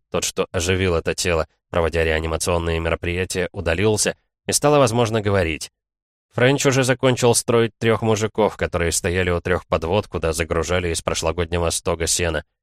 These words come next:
Видимо, убрать нужно, чтобы трактор распахать мог поле. Ругал их, мол, работают неспешно. Поэтому я спросил: «Что со мной было?» Говорить было трудно, горло хрипело,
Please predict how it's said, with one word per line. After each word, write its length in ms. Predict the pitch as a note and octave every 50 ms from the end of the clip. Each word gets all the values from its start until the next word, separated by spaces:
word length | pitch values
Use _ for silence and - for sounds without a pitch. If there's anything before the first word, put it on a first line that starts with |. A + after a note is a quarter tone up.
| _ _ _ _ -
Видимо, 380 | E2 F#2 G#2 B2 A#2+ A#2+ A#2+
убрать 360 | B2 A2 G#2+ G#2+ F2+ - -
нужно, 320 | F#2 F2+ E2 E2 E2 E2 D#2+
чтобы 320 | - - - F2 D#2+ E2
трактор 420 | - - F2+ F2 - - F#2 F2 F2
распахать 600 | F2 E2+ - - - - - - F#2+ F2 - -
мог 260 | F2+ F2+ F2 - -
поле. 360 | - F#2 E2+ D#2+ D#2 D2+ - _ _ _ _ -
Ругал 500 | G2 F#2+ G2+ G2 F2+ A2 B2+ B2+ B2 A#2+
их, 200 | A2+ - - - -
мол, 240 | A2 A2 G#2+ G#2
работают 480 | G#2 G#2+ G#2 A2 G#2 - D#2+ D2+ D2 - - D#2+
неспешно. 580 | D#2 D2 - - D#2+ D2+ C#2+ - - D2 C#2 - _ _ _ _ _ _ _ _ _ _
Поэтому 340 | - F#2 G#2 G#2 - G#2+ A2+
я 100 | A2+ G#2+ -
спросил: 500 | - - G#2+ G#2 - - F#2 D#2 D2 - _ _ _ _ _ _ _ _ _ _ _ _ _ _ _ _
«Что 280 | - - - - G#2+ A2
со 140 | - B2
мной 200 | A#2 A#2 A#2 A#2
было?» 340 | A#2 A2+ A#2 G#2 F#2 E2+ - _ _ _ _ _ _ _ _ _ _ _ _
Говорить 360 | - D#2+ E2+ F2 F2+ F2+ E2
было 280 | E2 E2+ F#2 F2 F2 E2+
трудно, 440 | - G#2 F#2+ F2 D#2 D#2+ D#2+ D#2 - _ _
горло 340 | - D#2+ G2 G#2 G2 F2+ E2+
хрипело, 500 | - - E2+ E2 - G#2 G2+ A2 A2 G2+